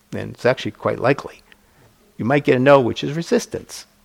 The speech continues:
to it. And so make room for that. "I don't want to be sleepy." You know, I don't care what he says. You know, "I don't want to be sleepy when I'm sitting on the cushion." Okay, fine. But be with that. Notice the frustration. Notice the self-judgment.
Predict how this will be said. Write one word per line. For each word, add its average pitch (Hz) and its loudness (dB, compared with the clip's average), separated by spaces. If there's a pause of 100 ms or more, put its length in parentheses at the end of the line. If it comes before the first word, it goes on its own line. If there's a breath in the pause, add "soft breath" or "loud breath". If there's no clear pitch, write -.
(260)
to 87 -6
it. - -18 (260)
And 156 -2
so 175 4
make 170 0
room 185 2
for 185 2
that. - 0 (100)
"I 165 8
don't 214 4
want 220 6
to 208 2
be 117 -4
sleepy." - -12 (240)
You 98 -12
know, 151 -8
I 127 2
don't 160 -4
care 139 0
what 131 2
he 143 0
says. - -10 (460 soft breath)
You 110 -8
know, 113 -6
"I 120 4
don't 120 2
want 101 -4
to - -12
be 104 -4
sleepy 123 -2
when 92 -4
I'm 95 -6
sitting 104 -6
on 117 -6
the 123 -6
cushion." - -2 (260 loud breath)
Okay, 139 2
fine. 147 2 (320 loud breath)
But - -6
be 113 0
with 120 0
that. 175 4 (420)
Notice 104 0
the - -4
frustration. - -4 (1700)
Notice 104 -2
the 135 -4
self-judgment. 131 -2